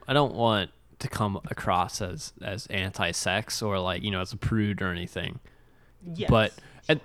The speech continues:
Speaker 1: at the same time, it's like, I, it's, it's just, I think that it's important for people to figure this shit out on their own and in, in, in,
Speaker 2: Yeah.
Speaker 1: in a healthy way. And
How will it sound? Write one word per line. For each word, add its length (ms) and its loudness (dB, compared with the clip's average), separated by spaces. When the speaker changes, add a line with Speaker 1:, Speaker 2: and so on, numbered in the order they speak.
Speaker 1:
at 160 4
the 60 -2
same 240 8
time, 260 6
it's 140 0
like, 180 4
I, 180 6
it's, 300 -2
it's 160 2
just, 200 2
I 100 6
think 200 0
that 120 6
it's 140 -2
important 460 4
for 220 0
people 300 4
to 60 -4
figure 300 2
this 140 2
shit 240 0
out 240 2
on 140 -2
their 160 -2
own 260 0
and 120 0
in, 140 -2
in, 180 0
in, 220 -2
Speaker 2:
Yeah. 160 -4
Speaker 1:
in 260 0
a 80 -2
healthy 380 8
way. 400 4
And 320 0